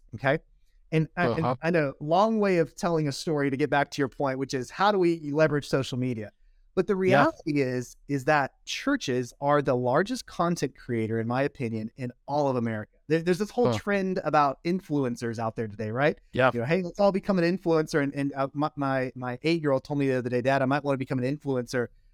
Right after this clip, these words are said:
Speaker 1: And I said, "That's a cool job opportunity. I didn't
Speaker 2: Yeah.
Speaker 1: realize that was a thing when I was your age, but cool."
Speaker 2: <laughs>
Speaker 1: Uh,
Speaker 2: Yep.
Speaker 1: but, but with that, um,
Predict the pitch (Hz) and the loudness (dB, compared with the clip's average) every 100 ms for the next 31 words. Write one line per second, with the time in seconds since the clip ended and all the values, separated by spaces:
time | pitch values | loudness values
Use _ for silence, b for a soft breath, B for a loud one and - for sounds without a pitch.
0 | - 135 135 147 - _ _ _ 185 - | -10 -8 -6 -10 -16 _ _ _ -8 -8
1 | - 320 240 254 247 208 180 175 165 156 | -4 -2 2 2 4 4 2 -2 -2 0
2 | 147 170 233 226 139 180 180 - - 202 | 2 2 4 6 6 4 -2 -10 -4 0
3 | 180 160 147 147 135 143 143 139 143 - | 2 2 2 0 0 0 0 -2 -6 0
4 | 208 123 101 175 160 - 156 - 131 165 | 2 2 4 2 2 -2 -4 -2 -4 0
5 | 147 127 - 220 - - 196 180 311 339 | 2 2 -2 -8 -6 0 0 2 -2 2
6 | 156 127 131 - - 165 143 131 | 2 2 -2 -10 -2 0 0 -2